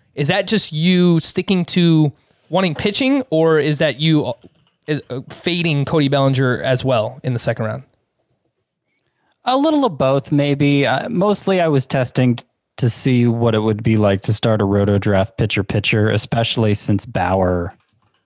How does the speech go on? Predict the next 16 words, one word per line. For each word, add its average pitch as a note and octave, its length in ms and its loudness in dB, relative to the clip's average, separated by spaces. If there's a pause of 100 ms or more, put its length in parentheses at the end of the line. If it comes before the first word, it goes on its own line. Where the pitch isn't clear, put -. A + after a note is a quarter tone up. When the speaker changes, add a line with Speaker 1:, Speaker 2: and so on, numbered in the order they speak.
(360)
Speaker 2:
uh, F2+ 380 -4 (340)
to - 180 -4
me, A2 540 2
he's F#2+ 800 -4 (840)
pretty A2+ 340 -2
clearly G#2+ 560 0
the G#2+ 140 -2
number G#2 340 0
four G#2+ 340 -2
guy A#2 580 0 (140)
after A2 580 -2 (180)
the A2+ 60 -4
obvious G#2 460 0
top G#2 260 -2
three G#2 400 0
of G2 320 -2